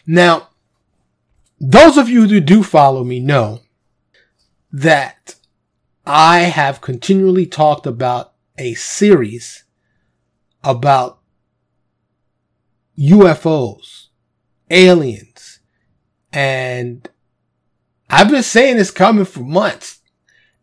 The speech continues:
and it is. And I promise you that this series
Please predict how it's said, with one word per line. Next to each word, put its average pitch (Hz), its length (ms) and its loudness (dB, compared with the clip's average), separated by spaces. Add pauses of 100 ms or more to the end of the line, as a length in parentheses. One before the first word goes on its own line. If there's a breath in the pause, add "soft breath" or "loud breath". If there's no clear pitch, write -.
(240)
and 294 200 6
it 311 140 6
is. - 540 2 (320)
And 170 120 -2
I 165 120 0
promise 240 680 -2
you 139 240 -8 (480 soft breath)
that 151 440 0 (600)
this 165 300 -2
series 156 800 -6